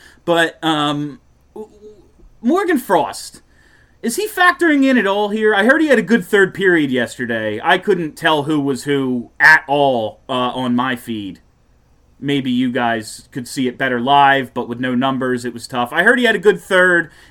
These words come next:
Eh, he was better than in the previous scrimmage. Is Morgan Frost gonna make a push?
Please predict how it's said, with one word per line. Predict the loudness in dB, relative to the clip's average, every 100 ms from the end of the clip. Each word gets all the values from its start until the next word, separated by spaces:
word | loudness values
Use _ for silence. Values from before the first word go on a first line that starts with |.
| -4
Eh, | 0
he | 0 0
was | -2 0
better | 4 4 4
than | 0 -2
in | -2
the | -4
previous | 0 0 0 -2
scrimmage. | -4 -4 -2 -2 -4 -6 -20 -20 -20 _ -8
Is | 0
Morgan | 2 2 0
Frost | -2 -2 -2 -4 -4
gonna | 0 0
make | 0 -2
a | -2
push? | -2 -2 -2 -10